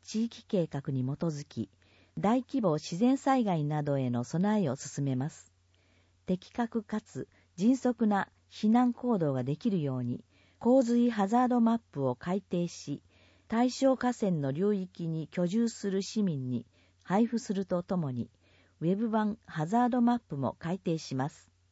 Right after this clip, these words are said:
情報収集の強化を図るため、県に河川カメラや水位計の設置を要望し、新たに設置されることとなりました。また、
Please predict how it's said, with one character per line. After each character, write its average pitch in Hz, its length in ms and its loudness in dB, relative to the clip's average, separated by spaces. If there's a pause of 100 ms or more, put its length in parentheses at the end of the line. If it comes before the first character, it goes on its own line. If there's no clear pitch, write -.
(720)
情 226 200 4
報 277 200 0
収 247 240 0
集 165 260 -2
の 131 240 0
強 101 220 0
化 110 220 -4
を 127 60 -6
図 185 260 -6
る 156 100 -2
た 131 160 -6
め、 139 220 -2 (480)
県 220 260 4
に 139 200 -4 (280)
河 175 160 -6
川 247 280 2
カ 240 140 0
メ 175 140 0
ラ 135 120 -6
や 127 180 -6 (320)
水 247 380 2
位 233 40 -4
計 226 240 0
の 202 140 0
設 185 280 -4
置 190 200 -2
を 180 80 2
要 170 240 2
望 165 180 -2
し、 - 320 -8 (640)
新 220 240 2
た 147 160 -6
に 135 140 -4
設 - 340 -4
置 - 20 -6
さ 220 180 0
れ 226 100 2
る 214 80 -2
こ 208 120 -6
と 202 120 -6
と 143 140 -2
な 127 120 -2
り 131 120 -4
ま 143 140 -4
し - 120 -18
た。 - 180 -4 (760)
ま 190 160 0
た、 143 300 -8